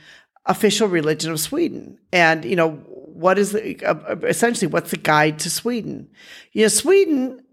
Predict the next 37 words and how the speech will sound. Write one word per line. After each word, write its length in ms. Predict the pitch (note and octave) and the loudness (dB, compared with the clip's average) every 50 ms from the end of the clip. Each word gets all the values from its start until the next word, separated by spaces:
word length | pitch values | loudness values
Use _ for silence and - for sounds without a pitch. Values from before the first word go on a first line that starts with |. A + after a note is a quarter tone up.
| _ - | _ -6
used 320 | F#3 A3 C#4 E4 D#4+ - | -2 2 2 2 2 2
to 100 | D4 A#3+ | 4 4
have 180 | B3 F#3+ F#3+ G3 | 4 4 4 2
a 60 | F3+ | 0
state 360 | - - - F#3+ F3 F#3 - | 0 0 2 2 2 2 0
religion, 680 | F3+ E3 D3+ D#3 D#3+ E3 D#3 D3+ C3 A#2+ A2+ - - - | -2 -2 0 0 0 -2 -2 -6 -10 -10 -10 -12 -16 -8
which 240 | - E3 D#3 D#3 - | -4 -4 -4 -2 -2
was 100 | F#3+ - | -4 -4
called 320 | - F3 E3+ D#3+ F3 E3 F3 | 0 2 2 2 2 0 -2
the 80 | F3 | -4
Church 380 | F3 - - E3 E3+ E3 - F3 | -4 -2 -4 -4 -4 -4 -6 -6
of 100 | D3 - | -6 -6
Sweden. 580 | - - D3+ D3+ D3+ C#3+ B2+ B2 - - C#3+ - _ _ _ | -6 -6 -6 -6 -6 -6 -8 -10 -12 -14 -18 -20 _ _ _
Since 300 | - - - G#3 G3 G3+ | -8 -4 -2 -2 -2 0
the 100 | G3+ F#3+ | -2 -2
year 240 | F#3+ G3 G3 G3 G3 | 0 2 4 4 2
two 240 | G3 - - C4 C4 | 2 0 0 0 2
thousand, 720 | G3+ - F#3 D#3+ D#3 D#3+ D#3 D#3 - D3 C#3+ D3+ D3+ - - _ - - - - _ _ _ _ | 2 4 4 4 4 4 2 0 -4 -4 -6 -8 -10 -12 -14 _ -20 -20 -20 -20 _ _ _ _
the 100 | F3 E3+ | -2 0
Church 400 | E3+ - G#3+ A#3+ C4 C#4+ D4 - | 2 4 4 4 4 2 0 0
of 80 | D#4+ C#4 | 0 0
Sweden 400 | - - F#3 F3+ E3 E3+ E3+ F3+ | 0 0 2 2 2 2 2 -2
is 220 | F3 E3 D3 E3 | -4 -4 -2 0
no 160 | E3+ E3 E3 | 2 2 2
longer 480 | D#3+ E3+ E3+ F3+ G3 G3+ G3+ A#3+ A#3 - | 2 4 2 2 2 2 0 0 -2 -2
officially 880 | A3 G#3 - - E3 D3+ - - - D3 C#3 C#3+ D3 D3 C#3+ - - _ _ _ - | -4 -4 -2 -2 0 0 -2 -4 -6 -6 -6 -4 -4 -6 -8 -10 -16 _ _ _ -6
the 80 | D#3 | -4
Church 560 | D3+ D#3 - E3 D#3 D#3 D#3 - - - - - _ _ _ - | -2 -2 -2 -2 -2 -4 -4 -6 -8 -8 -8 -10 _ _ _ 0
of 240 | D#3+ D#3 D#3 D3 - | 2 2 2 2 -2
Sweden. 640 | - - - C#3+ C#3 C3 - E2 E2+ F2 - - _ _ _ _ _ _ _ _ - - - - - _ _ | -4 -4 -4 -4 -4 -4 -6 -8 -12 -12 -16 -20 _ _ _ _ _ _ _ _ -20 -20 -20 -20 -20 _ _
In 140 | - F#3+ G3+ | 2 4 4
other 160 | G3+ F#3+ F#3 | 4 4 4
words, 320 | E3+ E3 D#3 D3+ D#3 D#3 - | 2 2 2 2 0 -2 -2
it's 240 | - G3 D#3 - G3+ | -2 -2 0 0 0
no 140 | G#3+ G#3+ G#3 | 2 2 4
longer 400 | G3 F#3 F#3+ G3 F#3 G#3 G#3 G3+ | 4 4 2 2 2 0 0 0
officially 760 | F3+ - - E3+ D3+ D3+ - - D#3 D3+ D#3 D3+ D3+ - | -2 -2 0 0 0 0 -2 -2 -2 -2 -2 -4 -6 -10